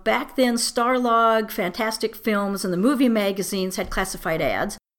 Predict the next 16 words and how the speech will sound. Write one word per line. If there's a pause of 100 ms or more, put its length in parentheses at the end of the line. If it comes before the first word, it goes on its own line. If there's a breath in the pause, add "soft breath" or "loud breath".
So
we
would
put
in,
they
were
like
five,
ten,
fifteen
bucks.
They
weren't
real
expensive.